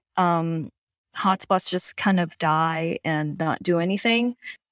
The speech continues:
um, has to do with an underlying process that just kind of silently dies.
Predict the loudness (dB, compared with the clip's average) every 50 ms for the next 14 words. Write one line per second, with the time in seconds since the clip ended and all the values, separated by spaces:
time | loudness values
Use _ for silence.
0 | _ 2 2 4 4 4 2 2 4 2 2 2 2 0 2 4 4 4 4 6
1 | 6 6 6 6 4 2 0 0 0 2 4 6 6 6 6 6 6 6 6 6
2 | 6 6 4 4 4 2 0 0 -2 -2 -4 -6 -12 -8 -2 2 2 4 2 2
3 | 0 2 4 6 6 6 4 2 0 -2 -2 -2 0 0 -2 -2 -2 -4 -8 -10
4 | -8 0 2 2 2 2 0 0 0 2 2 2 2 0 -2 -2 -4 -4 -4 -2
5 | 0 0 0 0 -2 -4 -6 -10 -14 -18